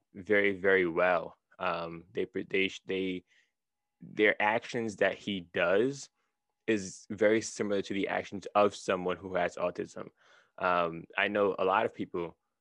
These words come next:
who know people who have autism. Um, I've experienced people, I've, I, you know, I've interacted with people who, who have autism, and they don't miss out on many of the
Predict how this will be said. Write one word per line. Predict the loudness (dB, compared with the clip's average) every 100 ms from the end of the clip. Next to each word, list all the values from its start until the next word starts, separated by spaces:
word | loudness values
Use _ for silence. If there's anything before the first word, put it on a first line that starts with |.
| _
who | _ -2 0 0 -2 -4 -6 -14 _ _
know | -4 2 2
people | 2 -4 -6
who | 0
have | 0 0
autism. | -2 -4 -6 -10 -14 -18 _ _ -4
Um, | -2 0
I've | -2 -2
experienced | -4 0 2 2 2 -2 -6
people, | -4 -4 -4
I've, | -4 -4
I, | -4
you | 0
know, | 0
I've |
interacted | -2 0 -2 -2
with | -6
people | -4 -4 -4
who, | -4 -4 -4 -8 _ _
who | -6
have | -2 -2 0
autism, | -2 -2 -6 -8 -10 _ _ _
and | 2 2 0 -8 -14 _ -20 -10 2
they | 4 4 2 -4 -12 _ _ _ _ _
don't | 2 2 0
miss | -4 -2 -2 -6 -4
out | 2 2 0 -10 _ -4
on | -2 -2 -2
many | -2 0
of | 0 0
the | -2 0 0 -2